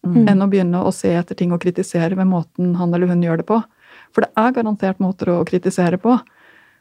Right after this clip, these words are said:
Speaker 2: Men det passer ikke inn i den situasjonen.
Speaker 1: Mm.
Speaker 2: Og så kan dere siden, når dere er ute og spiser middag sammen på alenedate, da kommer dere til å snakke om barna hele tiden allikevel.
Speaker 1: <laughs> Ja.
Speaker 2: Da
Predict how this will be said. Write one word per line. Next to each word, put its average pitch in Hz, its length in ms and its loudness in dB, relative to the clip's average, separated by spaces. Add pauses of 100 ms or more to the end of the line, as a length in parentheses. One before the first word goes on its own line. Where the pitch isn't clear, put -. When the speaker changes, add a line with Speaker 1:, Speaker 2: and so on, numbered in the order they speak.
(240)
Speaker 2:
Men 202 80 4
det 202 160 0
passer - 380 -6
ikke - 160 -6
inn 185 80 2
i - 20 0
den 170 160 0
situasjonen. 190 640 2 (240)
Speaker 1:
Mm. 170 160 -2 (100)
Speaker 2:
Og 220 80 4
så 254 160 0
kan 190 220 -4
dere 202 180 -2
siden, 190 400 -2
når 196 140 0
dere 214 100 0
er 208 80 2
ute - 160 -8
og - 60 -8
spiser 185 260 -2
middag 170 320 -4
sammen 185 240 -4
på 208 80 -4
alenedate, 208 540 -2
da - 100 -2
kommer 208 160 0
dere 226 80 -4
til 247 80 -2
å 247 60 -14
snakke 233 240 -4
om 202 80 2
barna 180 260 0
hele 190 220 -2
tiden 185 180 -2
allikevel. 214 480 2 (180)
Speaker 1:
<laughs> 202 200 4
Ja. 180 260 2
Speaker 2:
Da 277 160 4